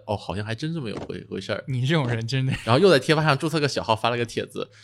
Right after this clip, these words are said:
Speaker 1: ，“为什么那个晚上楼里明明没有人，还总是听到有人穿着靴子在那个楼上走的声音？”而且当时我们的二楼是个木地板，
Speaker 2: 啊。
Speaker 1: 所以那声音会非常大。然后这个事情就越传越凶，而且因为在贴吧上，它那个东西是长久留存的，
Speaker 2: 嗯。
Speaker 1: 所以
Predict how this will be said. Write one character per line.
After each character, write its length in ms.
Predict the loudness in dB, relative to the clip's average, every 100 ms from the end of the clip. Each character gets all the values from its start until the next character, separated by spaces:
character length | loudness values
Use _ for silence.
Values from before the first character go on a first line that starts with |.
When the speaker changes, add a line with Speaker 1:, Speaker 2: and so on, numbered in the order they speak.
| 2
Speaker 1:
，“为 100 | 4
什 160 | 4
么 120 | 2
那 100 | 2
个 240 | 6 6 6
晚 200 | 4 4
上 120 | 4 4
楼 120 | 4
里 80 | 4
明 140 | 0
明 100 | 0
没 60 | 4
有 160 | 6
人， 140 | 6 4
还 120 | 0
总 200 | -2 -2
是 80 | -4
听 160 | -4
到 100 | -4
有 80 | -2
人 100 | -2
穿 160 | -2 0
着 80 | 0
靴 220 | 0 0
子 100 | 0
在 140 | 0
那 100 | 0
个 120 | -2
楼 180 | 2 2
上 160 | 0 0
走 160 | -2
的 100 | -2
声 220 | -6 -6 -6
音？” 100 | -2
而 100 | 2
且 160 | 2 2 -4 -4
当 160 | 2 4
时 60 |
我 160 | 6 4
们 160 | 4 4
的 180 | 4 2 4
二 140 | 4
楼 140 | 6 4
是 100 | 2
个 60 |
木 180 | 2 2
地 100 | 0
板， 160 | -2 -6 -8 -8 -4
Speaker 2:
啊。 140 | 2
Speaker 1:
所 20 |
以 60 | 4
那 60 | 6
声 120 | 6
音 80 | 6
会 80 | 4
非 220 | 4 0
常 180 | 0 -4
大。 140 | -4 -6 -2
然 40 |
后 100 | 0
这 60 | 0
个 40 |
事 160 | 0 2
情 40 |
就 80 | 2
越 180 | 4 2
传 160 | 2
越 80 | -2
凶， 140 | 0 0
而 100 | 2
且 60 |
因 80 | 2
为 40 |
在 60 | 0
贴 180 | 0 2
吧 160 | 2
上， 160 | 2 -2
它 120 | -2
那 60 | -4
个 40 |
东 160 | -4 -4
西 100 | -4
是 80 | -6
长 240 | -4 -2
久 140 | 0
留 140 | 0 -2
存 180 | -4 -6
的， 160 | -4
Speaker 2:
嗯。 220 | -4 -6 -4
Speaker 1:
所 140 |
以 60 | -2